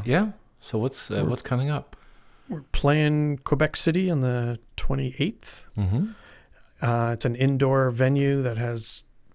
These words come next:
Speaker 2: balconies. It's a hotel, and they have balconies that overlook, uh, indoor, uh, atrium.
Speaker 1: Oh, yeah.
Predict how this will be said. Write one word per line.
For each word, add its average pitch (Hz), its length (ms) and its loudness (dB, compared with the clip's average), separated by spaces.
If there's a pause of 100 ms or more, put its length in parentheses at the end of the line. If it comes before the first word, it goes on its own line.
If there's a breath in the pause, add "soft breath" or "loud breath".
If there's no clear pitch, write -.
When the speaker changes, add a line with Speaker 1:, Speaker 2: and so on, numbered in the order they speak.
(140)
Speaker 2:
balconies. 170 580 0
It's 131 160 -8
a 123 60 2
hotel, 147 640 -2
and 127 120 -2
they 131 80 -2
have 123 200 -2
balconies 135 500 2
that 127 120 2 (140)
overlook, 131 560 0 (100)
uh, 117 280 0 (120)
indoor, 127 840 4
uh, 117 140 0 (120)
atrium. 208 480 2 (200 loud breath)
Speaker 1:
Oh, 180 580 0
yeah. 147 400 -2